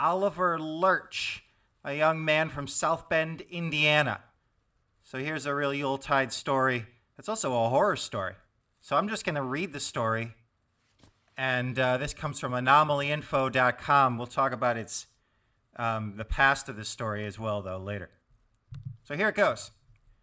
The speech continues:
It was December twenty-fourth, eighteen ninety,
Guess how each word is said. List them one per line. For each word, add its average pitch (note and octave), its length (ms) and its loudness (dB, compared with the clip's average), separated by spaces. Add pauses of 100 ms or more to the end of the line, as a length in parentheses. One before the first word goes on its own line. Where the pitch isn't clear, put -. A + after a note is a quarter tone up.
(600)
It B2+ 80 -6
was D3 160 -4
December F#3 560 -2
twenty-fourth, E3 720 -4
eighteen D3 480 -8
ninety, C3 420 -2